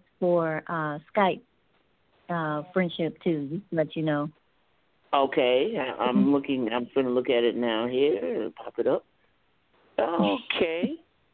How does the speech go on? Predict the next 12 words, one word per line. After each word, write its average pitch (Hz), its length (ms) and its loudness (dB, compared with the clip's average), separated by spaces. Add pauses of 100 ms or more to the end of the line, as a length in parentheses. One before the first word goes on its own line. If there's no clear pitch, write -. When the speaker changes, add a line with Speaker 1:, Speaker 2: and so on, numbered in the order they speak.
(1300)
Speaker 1:
And 220 120 4
my, 294 220 0 (100)
my 311 220 -2
question, 190 500 -4
I, 190 120 -4 (680)
I, 185 260 0
I - 40 0
don't 208 180 4
know 180 140 4
if 175 100 -2
anybody 165 560 0
asked, 156 300 -2